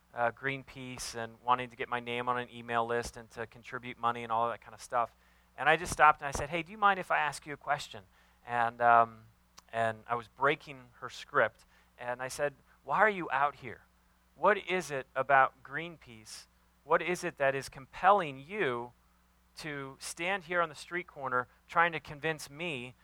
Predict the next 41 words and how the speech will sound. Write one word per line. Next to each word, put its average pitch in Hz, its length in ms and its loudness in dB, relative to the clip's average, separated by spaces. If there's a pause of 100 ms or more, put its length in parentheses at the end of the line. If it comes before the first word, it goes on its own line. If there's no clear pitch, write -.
(120)
and 131 140 -2
other 143 240 2
people 135 580 -10 (200)
to 151 100 -14
sign 160 360 2
up, 151 240 6 (100)
uh, 131 120 -4
to 131 160 -12
be 135 100 -8
part 180 420 4
of 123 440 0
what 131 160 0
you 135 200 -6
are 139 120 4
part 175 340 6
of?" 90 140 -4 (500)
And 131 140 -10
she 160 120 -12
looked 180 220 -4
at 160 80 -6
me 147 120 -10
with 139 180 -6
a 131 60 -4
shocked 135 440 6
look 127 200 2
'cause - 360 -16 (240)
apparently 131 440 -6
no 123 120 -10
one 123 120 -6
asks 117 240 -6
those 123 160 -20
questions. 127 500 -6 (380)
And 151 100 -4
I - 20 2
said, 151 200 -2
"Help 208 180 8
me 208 100 -2
understand 180 680 0
what 151 120 0
you 175 220 -10
love 135 480 12